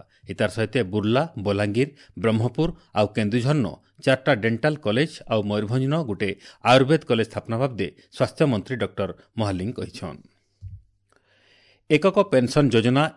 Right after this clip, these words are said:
ୟୁପିଏସ୍ ବିକଳ୍ପ କାର୍ଯ୍ୟକାରୀ କରବାର ଲାଗି କେନ୍ଦ୍ର ସରକାରୀ କର୍ମଚାରୀମାନଙ୍କୁ ଅଏତ୍କା ତିନି ମାସ ସମୟ ଦିଆଯାଇଛି। ଅର୍ଥ ମନ୍ତ୍ରଣାଳୟର ବିଜ୍ଞପ୍ତି ଅନୁସାରେ କର୍ମଚାରୀମାନଙ୍କର ଲାଗି ମାର୍ଚ୍ଚ ମାସରୁ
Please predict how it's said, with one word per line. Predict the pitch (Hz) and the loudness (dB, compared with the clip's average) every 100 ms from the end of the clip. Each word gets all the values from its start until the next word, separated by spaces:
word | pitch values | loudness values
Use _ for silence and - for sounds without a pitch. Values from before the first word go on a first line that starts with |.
| - | 0
ୟୁପିଏସ୍ | 131 - 151 160 - 101 | 0 4 4 4 2 -4
ବିକଳ୍ପ | 107 - 143 156 | 0 2 2 2
କାର୍ଯ୍ୟକାରୀ | - 104 90 110 120 | 0 -2 0 0 0
କରବାର | 127 98 98 | 0 -2 0
ଲାଗି | 120 104 87 - - | -2 -2 -6 -10 -2
କେନ୍ଦ୍ର | 123 113 110 | 0 0 -2
ସରକାରୀ | - 131 156 165 160 _ _ _ _ | 0 0 2 0 -4 _ _ _ _
କର୍ମଚାରୀମାନଙ୍କୁ | 107 110 113 131 143 135 95 80 - _ | 0 0 0 0 0 -2 -6 -14 -18 _
ଅଏତ୍କା | 120 131 - 175 - _ _ | 0 2 2 0 -2 _ _
ତିନି | - 131 | 2 4
ମାସ | 143 160 | 4 2
ସମୟ | - 101 117 | 0 -4 -2
ଦିଆଯାଇଛି। | 127 82 85 - 101 - - - - - | -2 -2 -4 -8 -8 -10 -12 -20 -18 0
ଅର୍ଥ | 135 - 175 | 2 2 2
ମନ୍ତ୍ରଣାଳୟର | 151 120 127 131 123 | 2 2 2 4 2
ବିଜ୍ଞପ୍ତି | 98 104 98 123 | 0 -4 -2 0
ଅନୁସାରେ | 113 113 127 85 - | 0 2 0 0 -6
କର୍ମଚାରୀମାନଙ୍କର | - 120 120 135 110 104 101 117 | -2 2 2 2 0 0 -2 -2
ଲାଗି | 120 135 | 0 0
ମାର୍ଚ୍ଚ | 131 101 113 - | 0 0 0 0
ମାସରୁ | 139 - | -4 -2